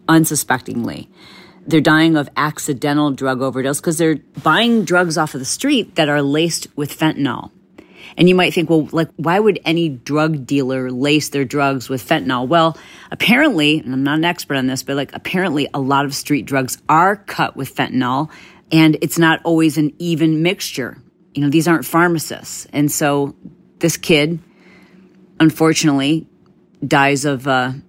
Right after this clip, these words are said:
accidental drug overdose. And so do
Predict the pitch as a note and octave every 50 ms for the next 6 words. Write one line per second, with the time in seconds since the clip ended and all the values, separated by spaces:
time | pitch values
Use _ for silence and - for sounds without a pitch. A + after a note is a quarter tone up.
0 | - - C#3 C#3 - - - A#2+ B2+ B2+ A#2+ A#2 C#3+ C#3 B2 C3 C3 B2 B2+ A2+
1 | A2+ G#2 A2 - - - - - _ _ _ _ _ _ _ - - - D3 C#3+
2 | D3 C3+ - - - - F3 E3+ G3 A#3 A3 E3 E3 F3+ D#3+ C#3+ C3+ B2+ B2+ C3